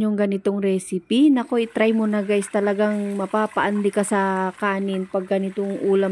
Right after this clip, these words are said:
ang gagawin mo. Napakasarap nito, guys. Ayan, ilalagay ko na yung leeg. Ayan. Tapos, baliktarin ko po siya. Kailangan maprito natin siya lahat. Maprito natin yung ating chicken.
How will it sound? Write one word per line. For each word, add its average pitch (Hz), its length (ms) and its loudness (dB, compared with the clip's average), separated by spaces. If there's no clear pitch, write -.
ang 185 160 -4
gagawin 185 480 0
mo. 170 180 -2
Napakasarap 247 640 -2
nito, 247 320 0
guys. 214 480 0
Ayan, 214 320 0
ilalagay 214 400 2
ko 214 160 -2
na 214 80 0
yung 208 160 0
leeg. 208 480 0
Ayan. 175 400 -6
Tapos, 208 720 -2
baliktarin 208 720 -2
ko 190 160 -18
po 180 160 -6
siya. 180 400 -4
Kailangan 254 400 0
maprito 233 400 -2
natin 214 320 -2
siya 208 160 -2
lahat. 196 720 -2
Maprito 208 480 -2
natin 196 400 -2
yung 196 240 -2
ating 180 480 -2
chicken. 175 640 -4